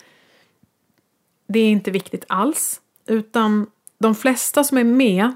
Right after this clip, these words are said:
och deltar eller tar emot i efterhand då också, för dem handlar det om att, att ta emot de här ljuskoderna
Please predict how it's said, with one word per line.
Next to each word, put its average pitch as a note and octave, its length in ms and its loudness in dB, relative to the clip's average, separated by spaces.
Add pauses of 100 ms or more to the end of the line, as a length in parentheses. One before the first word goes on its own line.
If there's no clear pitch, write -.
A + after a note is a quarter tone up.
(140)
och G3+ 100 -6
deltar G3+ 840 0 (360)
eller F#3+ 220 0
tar F#3 400 -2
emot G3 380 -2
i G#3+ 80 -2
efterhand F#3+ 440 -2
då F#3 80 -2
också, G#3 520 -4 (1400)
för - 160 -2
dem A#3 180 6
handlar G#3 360 2
det F#3 60 0
om F3+ 160 -2
att, F3+ 300 -6
att F3+ 140 -12
ta G3+ 120 -4
emot F#3 320 -2
de F#3+ 120 -6
här E3+ 80 -4
ljuskoderna G3 720 -6